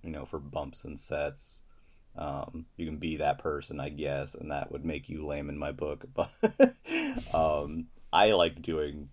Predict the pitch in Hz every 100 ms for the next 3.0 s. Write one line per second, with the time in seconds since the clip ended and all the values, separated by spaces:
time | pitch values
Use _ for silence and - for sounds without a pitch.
0 | - - - - - 76 73 69 73 76
1 | 73 73 71 - - - 80 76 78 78
2 | 76 80 71 - - 76 76 73 69 -